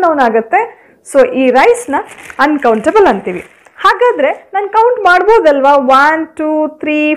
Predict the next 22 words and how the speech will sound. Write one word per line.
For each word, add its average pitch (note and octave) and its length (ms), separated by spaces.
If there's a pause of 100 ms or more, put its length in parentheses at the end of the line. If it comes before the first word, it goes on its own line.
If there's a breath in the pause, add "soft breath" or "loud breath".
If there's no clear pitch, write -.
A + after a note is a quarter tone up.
(200)
four D4 340
ಅಂತ C#4+ 100 (120)
count G#4+ 300
ಮಾಡ್ಬೋದಲ್ವಾ? E4 600 (1000)
ಕೌಂಟ್ E4 340
ಮಾಡ್ತಿರೋದು B3+ 500 (400)
grains C4+ 520
of F#4 100 (160)
rice. G3+ 260 (840)
Okay, A4 200 (160)
so D4+ 80 (360)
one C4 120 (160)
grain, C#4+ 220 (320)
two C#4 160 (160)
grains, C#4 300 (160)
three C4 200 (120)
grains B3 340
like C4+ 200
that. - 120 (420 soft breath)
So F4 60 (560 loud breath)
ಗ್ರೇನ್ಸ್ನ A4 480 (140)
ಕೌಂಟ್ D4+ 220